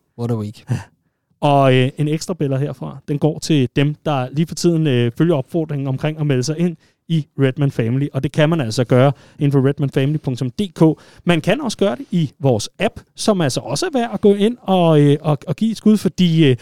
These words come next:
Speaker 2: hvis man er medlem, så kan man bruge den. Hvis man ikke er, så kan man ikke bruge den, og det er altså en, øh, klokkeklar prioritering herfra omkring at give det bedste til medlemmerne. Så er du ikke det endnu,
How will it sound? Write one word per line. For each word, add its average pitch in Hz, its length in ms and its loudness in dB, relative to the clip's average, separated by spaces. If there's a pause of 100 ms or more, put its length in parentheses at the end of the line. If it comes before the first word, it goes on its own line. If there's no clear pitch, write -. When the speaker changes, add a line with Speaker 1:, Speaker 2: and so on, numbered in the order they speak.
(320)
Speaker 2:
hvis 143 220 0
man 254 100 0
er 220 40 0
medlem, 202 400 -4
så - 180 -2
kan 202 100 -2
man 175 120 2
bruge 165 200 2
den. 214 160 -8
Hvis 135 160 -2
man 139 120 0
ikke 220 120 -2
er, 226 120 -8
så - 160 -2
kan 147 120 0
man 117 100 2
ikke 156 120 -2
bruge 214 220 2
den, 196 160 -8
og 139 240 0 (140)
det 240 200 -2
er 185 160 -4
altså 151 380 -2
en, 143 280 0
øh, 123 120 0
klokkeklar 202 460 -2
prioritering 185 460 -4
herfra 185 360 -4 (320)
omkring 170 400 -2
at 160 100 -10
give 196 120 -2
det 190 160 -8
bedste 175 340 -2 (120)
til 160 280 2 (100)
medlemmerne. 131 720 2 (360)
Så 180 300 2
er 226 120 0
du 269 120 0
ikke 214 160 0
det 226 80 0
endnu, 220 240 2